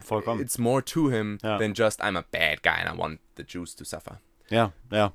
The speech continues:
Speaker 1: Der ist
Speaker 2: In
Speaker 1: nicht
Speaker 2: dem
Speaker 1: Nazi
Speaker 2: Fall.
Speaker 1: aus kompletter Überzeugung, sondern der ist Nazi, weil das sieht grad irgendwie ganz gut aus, so.
Speaker 2: Hinzu kommt, dass er sich gut ausdrückt, dass er charmant ist.
Speaker 1: Ja.
Speaker 2: Und dass er deswegen dem Ganzen mehr gibt als nur eine Antagonistenrolle. Äh, und er dann irgendwie zum Fokuspunkt des Films auch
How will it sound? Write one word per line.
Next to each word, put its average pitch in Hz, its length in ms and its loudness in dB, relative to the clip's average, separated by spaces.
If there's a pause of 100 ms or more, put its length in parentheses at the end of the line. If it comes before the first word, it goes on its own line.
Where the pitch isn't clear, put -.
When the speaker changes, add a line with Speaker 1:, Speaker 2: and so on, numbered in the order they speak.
(160)
Speaker 1:
Der 107 180 4
ist 110 220 -2
Speaker 2:
In 110 60 2
Speaker 1:
nicht 107 160 0
Speaker 2:
dem 113 80 -4
Speaker 1:
Nazi 104 440 0
Speaker 2:
Fall. 95 80 0
Speaker 1:
aus 104 240 -2
kompletter 113 480 0
Überzeugung, 120 600 0
sondern 107 320 -2
der 104 140 -2
ist 104 100 -6
Nazi, 104 380 -4
weil 104 160 2
das 95 260 -8 (280)
sieht 92 200 -12
grad 95 200 -2
irgendwie 98 280 -2
ganz 101 160 -4
gut 151 160 -6
aus, 110 180 2
so. 113 120 -8
Speaker 2:
Hinzu 101 220 2
kommt, 135 240 0
dass 120 100 0
er 113 180 2
sich 101 240 -6 (640)
gut 123 180 0
ausdrückt, 95 440 2
dass 95 80 -6
er 92 80 2
charmant 85 420 -2
ist. - 240 -6 (400)
Speaker 1:
Ja. 110 120 0
Speaker 2:
Und 92 280 0
dass 95 140 -4
er 104 100 2
deswegen 101 560 -2
dem 101 120 -4
Ganzen 101 280 -2
mehr 101 180 2
gibt 98 180 -2
als 92 160 0
nur 98 120 -2
eine 92 180 0
Antagonistenrolle. 85 720 -6 (380)
Äh, 85 140 0
und 80 140 -2
er 87 80 0
dann 85 100 0
irgendwie 87 160 -6
zum 85 280 -6 (360)
Fokuspunkt 87 640 -6
des - 160 -14
Films - 280 -10
auch - 160 -14